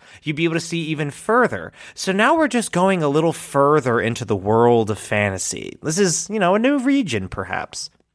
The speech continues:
Because, prompt this week, we asked on Twitter for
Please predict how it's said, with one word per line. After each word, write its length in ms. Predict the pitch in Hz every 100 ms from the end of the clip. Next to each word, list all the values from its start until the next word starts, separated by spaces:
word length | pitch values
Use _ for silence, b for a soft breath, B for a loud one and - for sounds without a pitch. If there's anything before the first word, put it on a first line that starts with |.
| _ -
Because, 600 | - 202 214 92 - - _ _ _
prompt 320 | - 240 233
this 240 | 113 -
week, 300 | - - - - B B B B
we 180 | 147 226
asked 260 | 196 180 175
on 100 | 160
Twitter 320 | 151 143 139
for 380 | - 127 110